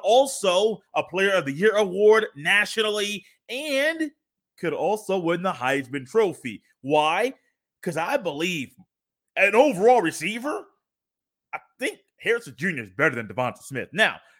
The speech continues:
Devonta Smith also got it. Keep in mind, keep in context, Devonta Smith got it. He was the number two receiver on Alabama. Jaylen Waddle goes down. Devonta Smith comes up in twenty twenty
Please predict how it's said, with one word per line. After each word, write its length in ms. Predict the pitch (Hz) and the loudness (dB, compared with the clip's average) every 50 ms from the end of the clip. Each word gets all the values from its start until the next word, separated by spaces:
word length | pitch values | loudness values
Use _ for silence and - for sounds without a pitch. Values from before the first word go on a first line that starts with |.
| _ - | _ -6
Devonta 320 | - - 233 254 196 190 | 0 2 2 2 2 -2
Smith 180 | - 220 214 208 - | -4 -4 -6 -2 2
also 340 | 202 233 277 - - 185 160 | 4 4 4 4 2 0 0
got 260 | 139 185 208 214 190 | 2 2 2 2 0
it. 140 | 185 165 - | 0 -4 -6
Keep 180 | - 165 143 180 | -10 -6 -4 -4
in 120 | 170 180 | -4 -2
mind, 340 | 233 269 247 226 196 160 - | -2 0 0 0 0 -2 -4
keep 200 | - 143 123 139 | -8 -8 -4 -4
in 120 | 147 147 | -6 -4
context, 640 | - 202 226 226 220 - - 156 143 139 - - - _ _ _ _ _ _ 110 | 0 0 2 2 0 0 2 2 2 2 2 -6 -16 _ _ _ _ _ _ -10
Devonta 340 | 107 139 208 254 226 160 135 | -4 0 0 0 0 -2 -6
Smith 320 | - 202 226 190 127 - | -2 0 0 0 0 2
got 240 | 165 190 214 185 139 | 2 4 4 4 2
it. 60 | 135 | 0
He 80 | 208 247 | -2 -2
was 120 | 220 156 | -2 -2
the 60 | 147 | -2
number 220 | 170 196 190 175 160 | -4 -2 -2 -2 -2
two 100 | - 202 | -2 -4
receiver 480 | 170 147 - - 202 190 147 156 156 | -4 -4 -4 -6 -8 -4 -4 -4 -2
on 280 | - 175 185 180 165 165 | -2 0 0 0 0 0
Alabama. 680 | 156 165 156 139 127 113 175 208 202 170 143 135 123 - - - - _ _ - | 0 0 0 0 -2 0 0 0 0 2 0 -2 -2 -4 -10 -20 -20 _ _ -6
Jaylen 320 | 110 156 170 185 180 160 | -2 0 0 0 0 0
Waddle 240 | 170 185 180 175 131 | 2 2 2 0 0
goes 220 | 131 165 170 156 | -2 -4 -4 -2
down. 260 | 120 156 165 170 165 135 | 0 2 2 2 2 0
Devonta 300 | 123 139 165 165 - - | 0 -2 -2 -2 -4 -6
Smith 240 | - 175 165 - | -6 -6 -6 -6
comes 320 | - - 165 160 143 117 151 | -4 -4 -2 -2 -2 2 4
up 200 | 156 170 165 - 143 | 4 4 4 0 -6
in 160 | 160 160 135 | -6 -6 -6
twenty 240 | - 170 165 156 131 | -6 -6 -4 -4 -6
twenty 400 | - 160 165 160 160 151 135 | -6 -6 -4 -4 -4 -4 -6